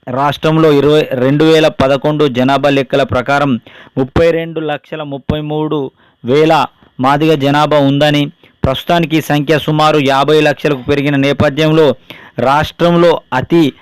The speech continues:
పెద్ద సామాజిక వర్గంగా ఉన్న మాదిగ జాతికి త్వరలో జరగబోయే మంత్రివర్గ విస్తరణలో న్యాయమైన ప్రాతినిధ్యం కల్పిలి-, కల్పించాలని కోరారు.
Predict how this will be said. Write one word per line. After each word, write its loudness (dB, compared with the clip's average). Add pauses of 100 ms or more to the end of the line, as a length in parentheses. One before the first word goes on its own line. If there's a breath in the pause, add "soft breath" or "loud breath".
(220 soft breath)
పెద్ద 0
సామాజిక 0
వర్గంగా 2
ఉన్న 2
మాదిగ 2
జాతికి -2 (1080 soft breath)
త్వరలో 2
జరగబోయే 2
మంత్రివర్గ 0 (360 soft breath)
విస్తరణలో 0
న్యాయమైన 2
ప్రాతినిధ్యం -2
కల్పిలి-, -2
కల్పించాలని 0
కోరారు. 0